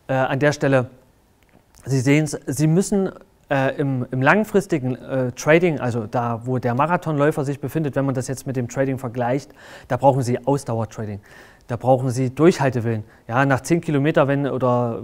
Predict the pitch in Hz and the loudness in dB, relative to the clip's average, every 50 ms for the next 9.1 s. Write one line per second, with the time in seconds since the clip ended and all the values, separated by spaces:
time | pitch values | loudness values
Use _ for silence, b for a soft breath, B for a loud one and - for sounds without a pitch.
0 | 120 - - 143 135 143 175 180 - - - - 120 120 120 131 147 165 170 - | -12 -8 -4 -2 4 4 4 4 4 -2 -4 -4 -2 0 0 2 2 2 2 4
1 | 143 135 135 139 120 - - 175 202 208 - 160 135 - - 139 151 - - 135 | 2 2 4 2 -2 0 0 -2 -2 0 2 2 2 2 2 0 0 2 2 2
2 | 123 - - 139 143 139 156 131 127 127 - - 131 127 131 151 156 147 135 - | 0 2 0 -2 -2 -2 -4 -6 -6 -6 -6 -4 -4 -2 -2 0 0 -2 -2 -2
3 | - 120 117 127 - 185 208 - - 139 160 233 - B B B B B B B | -4 -6 -4 -2 -2 -2 -2 -2 -6 -8 -10 -10 -12 B B B B B B B
4 | B - 131 139 156 151 156 143 139 147 127 156 165 160 - 170 151 - - 151 | B 2 4 4 6 6 4 2 2 2 2 2 2 2 4 2 0 2 4 2
5 | 151 151 147 151 151 143 - - 151 139 139 135 135 131 127 127 B B B B | 2 4 2 0 -2 -4 -4 -4 -2 0 2 2 2 0 -2 -4 B B B B
6 | B 139 139 139 131 123 147 180 180 - - 156 151 143 143 131 143 139 - - | B -2 2 2 4 6 6 6 6 4 0 0 0 0 0 0 0 -2 -2 -4
7 | 139 127 117 - - 139 175 180 - - 151 135 143 143 127 135 135 139 151 - | -6 -6 -4 -2 0 0 0 0 0 -2 -2 0 2 0 0 0 -2 -4 -4 -6
8 | - 131 139 120 127 120 - 139 147 160 - 143 139 135 131 139 131 135 143 139 | -4 -6 -4 -4 -4 -4 -2 0 0 0 2 2 2 2 2 0 0 0 0 0
9 | 147 139 | 0 -2